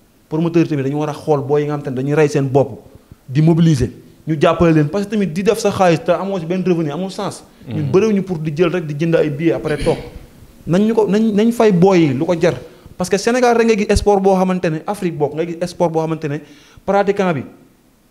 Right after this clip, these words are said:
Speaker 1: il est pauvre te làmb ji ñi koy sitaan ëpp nañ ay dix mille personnes.
Speaker 2: Kaw rek loolu fi Baye Mandiaye wax, nee na bi mu duggee ci làmb ba léegi, boo yi fi nekk, kenn mënu la cee wax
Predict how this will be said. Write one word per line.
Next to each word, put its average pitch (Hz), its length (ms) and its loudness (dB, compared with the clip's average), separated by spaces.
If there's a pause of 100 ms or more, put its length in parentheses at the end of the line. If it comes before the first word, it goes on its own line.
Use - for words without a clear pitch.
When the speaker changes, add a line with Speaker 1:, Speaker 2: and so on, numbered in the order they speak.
(200)
Speaker 1:
il 180 100 4
est 190 80 6
pauvre 185 400 2
te 185 140 -2
làmb 185 320 4
ji 160 100 4
ñi 180 120 4
koy 208 160 4
sitaan 180 340 -2 (300)
ëpp 196 220 0
nañ 202 200 0
ay 180 140 2
dix 170 220 2
mille 208 220 2
personnes. 170 380 0 (560)
Speaker 2:
Kaw 127 200 -6
rek 131 180 -8
loolu 131 200 -8
fi 117 60 -14
Baye 120 200 -2
Mandiaye 110 380 -4
wax, 113 160 -8 (220)
nee 123 220 -4
na 127 180 -4
bi 120 140 -6
mu 143 80 -4
duggee 139 280 -4
ci 135 80 -6
làmb 120 300 -2
ba 113 80 -2
léegi, 110 340 -4 (240)
boo 120 240 0
yi 147 80 2
fi 131 140 -4
nekk, 113 280 -6 (520)
kenn 165 160 0
mënu 170 240 -2
la 151 100 0
cee 131 120 -2
wax 120 200 0